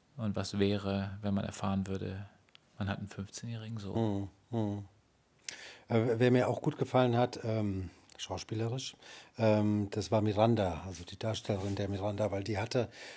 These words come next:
Speaker 2: ähm, auch immer, äh, die haben ja deswegen so gut zueinander gepasst, weil die wirkte auch, ähm, irgendwie nerdig, sag ich jetzt
Speaker 1: Mhm.
Speaker 2: mal. Also als ob sie auch so einen kleinen Tick, sag ich jetzt mal,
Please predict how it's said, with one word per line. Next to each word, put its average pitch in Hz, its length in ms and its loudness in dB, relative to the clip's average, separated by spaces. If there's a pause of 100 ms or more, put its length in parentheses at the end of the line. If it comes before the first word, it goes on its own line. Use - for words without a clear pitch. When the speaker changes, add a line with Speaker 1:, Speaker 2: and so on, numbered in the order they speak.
(160)
Speaker 2:
ähm, 117 260 2
auch 120 260 0
immer, 123 400 4 (320)
äh, 113 140 0
die 104 140 2
haben 107 100 2
ja 110 60 2
deswegen 123 340 4
so 117 100 2
gut 135 220 -4
zueinander 120 360 2
gepasst, - 480 0
weil 110 180 4
die 104 200 -2
wirkte 127 380 0
auch, 113 400 0 (440)
ähm, 113 340 0
irgendwie 131 320 4
nerdig, 104 640 4
sag 90 260 -4
ich 101 100 -6
jetzt 107 160 -2
Speaker 1:
Mhm. 107 80 0
Speaker 2:
mal. 123 180 0
Also - 120 -2
als 107 160 0
ob 135 140 -4
sie 139 140 2
auch 113 140 2
so 123 160 2
einen 104 240 0
kleinen 110 360 0
Tick, - 360 -4
sag 104 220 -6
ich 101 100 -8
jetzt 110 220 -8
mal, 90 240 -2